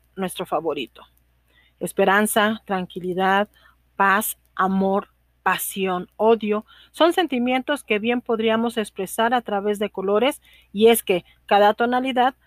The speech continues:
nos transmite una sensación. El psicólogo y coach de imagen y psicología del co-, de color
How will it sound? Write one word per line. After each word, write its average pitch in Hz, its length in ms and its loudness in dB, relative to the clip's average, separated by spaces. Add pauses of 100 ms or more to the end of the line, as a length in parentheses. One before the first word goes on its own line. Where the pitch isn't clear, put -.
(100)
nos 240 200 -4
transmite 254 500 -2
una 202 300 -4
sensación. - 580 -10 (1500)
El 202 120 -2
psicólogo 233 560 4
y 196 100 2
coach 226 440 0 (200)
de 196 160 -4
imagen 208 560 -4
y 190 80 -6
psicología 214 800 -4
del 185 220 -6
co-, - 240 -18
de 185 160 -4
color 208 380 0